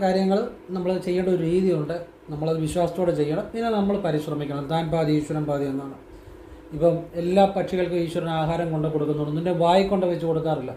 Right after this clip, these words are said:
കണ്ടെത്താനുള്ള ബുദ്ധിയാണ് കൊടുക്കുന്നത്. അതുപോലെ നമ്മൾ പ്രാർത്ഥിക്കുമ്പോഴേ ഈശ്വരൻ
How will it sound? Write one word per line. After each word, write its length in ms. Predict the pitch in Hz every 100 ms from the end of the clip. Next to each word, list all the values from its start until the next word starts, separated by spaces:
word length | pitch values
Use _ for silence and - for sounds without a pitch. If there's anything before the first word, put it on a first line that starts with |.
| -
കണ്ടെത്താനുള്ള 560 | 156 165 190 180 170 160 147
ബുദ്ധിയാണ് 320 | 147 160 143
കൊടുക്കുന്നത്. 340 | 131 127 120 - - - -
അതുപോലെ 220 | 151 190 165
നമ്മൾ 140 | 208 254
പ്രാർത്ഥിക്കുമ്പോഴേ 560 | 214 202 208 208 208 208 185
ഈശ്വരൻ 280 | 185 202